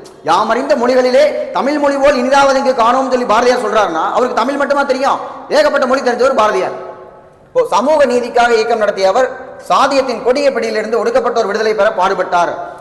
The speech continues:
ஒடுக்கப்பட்டோர் விடுதலை இவருடைய முக்கியமான கான்ட்ரிபியூஷன். சாதிகளற்ற அடையாளத்தை நிறுவ முயன்ற அவர் சாதிய மேலாதிக்கத்துக்கும் தீண்டாமைக்கும் எதிராக கண்டன குரல் எழுப்பினார். ஒடுக்கப்பட்டோருக்கு பல பள்ளிகள் உருவாக்கப்படுறதுக்கு உந்து சக்தியா வந்து இருந்திருக்காரு.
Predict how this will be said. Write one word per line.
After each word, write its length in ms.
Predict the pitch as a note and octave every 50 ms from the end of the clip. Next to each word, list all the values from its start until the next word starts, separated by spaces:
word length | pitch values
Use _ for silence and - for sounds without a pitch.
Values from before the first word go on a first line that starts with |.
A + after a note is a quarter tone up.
| - -
ஒடுக்கப்பட்டோர் 540 | E3+ A3+ C#4+ G3 G3+ - C4 B3+ B3+ B3 A#3
விடுதலை 380 | - A3+ B3 B3+ A#3+ B3+ B3+
இவருடைய 300 | B3+ A3 G#3+ G#3+ G#3 G3+
முக்கியமான 440 | G3+ G3+ - A#3+ B3 B3 B3 B3+ B3+
கான்ட்ரிபியூஷன். 560 | B3+ G#3 G#3 G3+ G3+ G3+ G3 F#3+ G3+ G#3+ A3 - - - - - - - - - _ - - -
சாதிகளற்ற 500 | F#3 G3+ B3+ D4+ D4+ D4+ C#4 C#4 C4+ C#4
அடையாளத்தை 500 | D4 C4+ A#3+ A#3+ B3 A#3+ A#3+ A#3 A#3+ A#3
நிறுவ 240 | A3+ A3 A3+ A#3 A#3+
முயன்ற 480 | A3+ A3 A3 G#3+ G3+ - A3+ - - -
அவர் 360 | D3 F3 G3+ A3+ A3 - - - - - - - - - - - - - -
சாதிய 380 | F#3 G#3 B3+ D4+ D4+ D#4 C#4+
மேலாதிக்கத்துக்கும் 640 | B3 A#3 A#3+ A#3+ A#3+ A3+ A3+ A3 A3+ A#3 C4 B3 -
தீண்டாமைக்கும் 440 | A#3 B3+ B3+ B3+ B3 B3 A#3 A3 G#3+
எதிராக 340 | G#3 G#3 G#3 A3 B3 - B3
கண்டன 200 | - A3 A3+ G#3+
குரல் 180 | G#3 G3+ G3
எழுப்பினார். 380 | F#3 F#3 F#3 F3+ E3+ E3 D#3+ C#3 A#2+ - - - - - - - - - - - - - - _ _ -
ஒடுக்கப்பட்டோருக்கு 680 | F3 A#3 D#4 - E4 - - - B3 B3 B3 B3 C4+ -
பல 200 | G#3 G#3+ B3 B3+
பள்ளிகள் 400 | - A3+ C4 D#4+ D#4 D#4 C#4+ C4
உருவாக்கப்படுறதுக்கு 540 | B3+ B3 A#3 A#3 A3+ A3+ G#3+ G#3+ B3+ A3+ A3+
உந்து 160 | A#3 B3 C#4
சக்தியா 300 | C#4 B3+ A3+ A3 A3+ A3
வந்து 180 | G#3 G#3 A3 A3+
இருந்திருக்காரு. 760 | - G#3 G3+ F#3 F3+ F3 E3+ E3+ E3+ D#3+ C3+ - - -